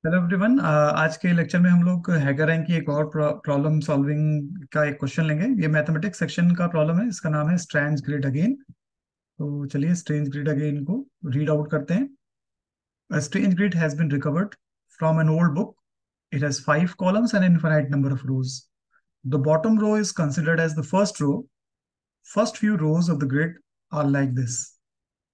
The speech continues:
तो आप देख सकते हैं कि इसमें जो ग्रिड्स हैं वो इस तरह की हैं।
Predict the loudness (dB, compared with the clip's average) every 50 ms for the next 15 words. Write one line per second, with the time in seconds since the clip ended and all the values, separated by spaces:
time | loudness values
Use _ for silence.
0 | _ -8 -6 -4 -2 -2 -2 -2 -4 -6 -4 -2 -2 -2 -2 -2 -2 -2 -2 -4
1 | -6 _ _ _ -10 -10 -8 -6 -4 -4 -4 -4 -6 -8 _ _ _ _ _ _
2 | _ _ _ _ _ -8 -6 -4 -4 -4 -2 -2 -4 -4 -4 -4 -4 -4 -2 -2
3 | -4 -4 -4 -4 -4 -4 -4 -2 0 0 0 0 -2